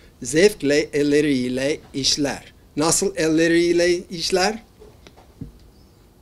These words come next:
Sessiz kalıyorsunuz. Zevkle. Ha? Zevkle. Ticaret gemileri gibidir. Yiyeceğini uzaktan getirir.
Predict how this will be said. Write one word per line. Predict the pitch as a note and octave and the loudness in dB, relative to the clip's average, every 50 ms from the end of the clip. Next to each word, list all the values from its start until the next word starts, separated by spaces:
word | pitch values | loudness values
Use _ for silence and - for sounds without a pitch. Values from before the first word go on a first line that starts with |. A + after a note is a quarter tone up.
| - - - - - | -20 -20 -20 -20 -16
Sessiz | - - - D3 D3 - - E3+ D#3+ - | -12 -8 -4 -4 -2 -2 -2 -4 -4 -4
kalıyorsunuz. | - D3 D3 C#3+ D3 D#3 D#3 D3+ - F#3 F3+ D3+ C#3 C3+ | -2 0 2 2 2 2 2 2 2 2 2 2 2 4
Zevkle. | C3+ D#3 D3+ E3 E3 - - - C#3 B2 A2+ A2 G#2 - - - - - - - - - | 6 8 8 6 6 2 0 0 0 0 -2 -6 -12 -16 -20 -20 -20 -20 -20 -20 -14 -6
Ha? | - D#3+ E3 F3+ G3+ G#3+ F#3+ - - - - - | -2 -2 0 0 -2 -4 -6 -12 -18 -18 -12 -6
Zevkle. | C3+ C3+ D#3 D#3 D#3+ - - - C3 A2+ G#2+ A#2 | 0 2 4 4 4 2 -2 -6 -6 -6 -6 -6
Ticaret | A2+ - F#3 D#3+ D#3+ E3 E3+ F3 F3 G3+ A3+ A#3+ G3+ F3+ | -6 -6 -4 -2 0 0 2 2 4 6 4 4 4 2
gemileri | E3+ E3+ E3+ E3 D#3 D#3+ E3 G3 A#3 F#3 | 2 4 4 4 4 4 4 4 4 2
gibidir. | G3 F#3+ F3+ F3 D3 C#3+ B2+ A2+ G#2+ - - - - - - - | 2 2 2 4 4 4 2 2 -2 -8 -14 -20 -20 -18 -12 -6
Yiyeceğini | F#3 G3 F#3+ E3+ D3+ E3+ E3+ E3 E3 E3 E3 E3 F#3+ A3 A3 | 0 2 2 4 4 4 4 4 4 4 4 4 4 4 2
uzaktan | A3 F#3+ D#3 F3 F#3 F3+ F3 - - G#3+ G#3+ A#3 A#3 | 0 -2 2 2 2 2 0 -2 -4 -4 -2 -2 -2
getirir. | G#3+ G#3 G3 - - F3+ E3 C#3+ B2+ A2+ G2 - - | -2 -2 -2 0 0 0 0 0 -2 -4 -6 -8 -14